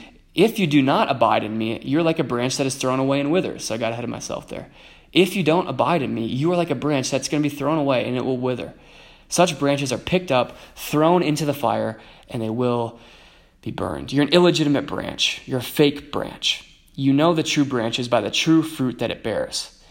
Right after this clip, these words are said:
But the false branches, they're not bearing any lasting fruit, and they will be burned up and exposed on the last day. So if you're not in the tree right now, it means you haven't put your trust in Jesus Christ. You have not repented of your sins and said, "Jesus, you are my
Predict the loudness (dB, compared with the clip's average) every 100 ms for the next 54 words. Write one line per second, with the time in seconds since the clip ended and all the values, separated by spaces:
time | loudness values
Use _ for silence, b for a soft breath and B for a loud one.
0 | b b b b _ -10 -10 0 2 2
1 | 0 -2 0 -2 -2 -2 -4 -2 -2 -4
2 | -2 -2 2 0 -2 -6 -8 -6 -8 -6
3 | -6 0 0 0 -2 -6 -10 -2 0 2
4 | 0 -2 -6 -6 -4 -2 -2 -4 -6 -4
5 | -4 -6 -8 -8 -8 -4 -2 -2 0 2
6 | 2 2 0 0 0 0 0 2 2 0
7 | -2 -2 -2 -6 B B B 0 0 2
8 | -2 -2 -4 -2 -2 -2 -2 -2 -6 B
9 | B 0 2 2 -4 -4 -2 -2 -4 -6
10 | -6 -4 -4 -2 -2 -2 -4 -4 -4 -4
11 | -6 -4 -6 -6 -6 -6 -8 -6 -4 -4
12 | -6 -4 -2 -2 -4